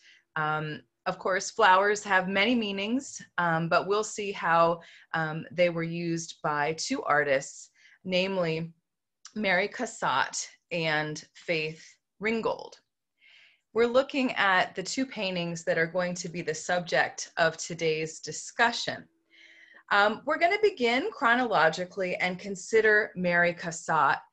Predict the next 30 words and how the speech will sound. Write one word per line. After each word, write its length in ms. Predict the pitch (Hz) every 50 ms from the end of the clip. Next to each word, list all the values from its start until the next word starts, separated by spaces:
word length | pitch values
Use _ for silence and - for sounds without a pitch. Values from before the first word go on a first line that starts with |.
| _ _ _ _ _ _ -
and 160 | 170 170 170
her 480 | 165 - 208 208 202 208 208 - - 170
Woman 420 | 170 202 214 220 233 233 240 233 202
with 160 | 190 185 185
the 80 | - 160
Sunflower, 960 | - - - 196 196 202 175 - 170 151 110 101 92 85 95 123 160 - - _ _ _ _ _ _ _ _ -
um, 500 | 165 160 151 151 147 143 143 147 151 165 185 _ _ - - _
painting. 580 | - 349 392 370 349 330 - - - - - - _ _ -
First, 280 | _ 285 294 285 - -
I 80 | 254
just 180 | 247 233 233 -
wanna 180 | 240 226 214 202
show 200 | - - 226 208
you 180 | 202 202 185
a 20 | 180
couple 320 | - - 196 - - 180
of 160 | 170 160 160 -
images 600 | - 220 226 226 226 226 240 214 208 226 233 - - -
of 180 | - 190 180 180
Mary 320 | 190 190 185 180 180 185
Cassatt. 460 | 180 - 175 - - - - 339 403 - - - _ _ - - - - - _ _ -
Um, 420 | 185 185 175 175 170 170 170 165 - -
she 180 | - - - 294
lived 300 | 269 269 254 247 240 -
between 320 | - 233 - - 220 208
eighteen 480 | - - 202 202 - - - 233 214 214
forty-five 800 | 214 - 208 202 202 185 - - 185 170 175 196 233 277 330 - -
and 160 | - 180 180
nineteen 420 | 170 165 165 - - - 185 175 170
twenty-six. 840 | - - 175 165 160 165 - - 311 330 381 - - - - -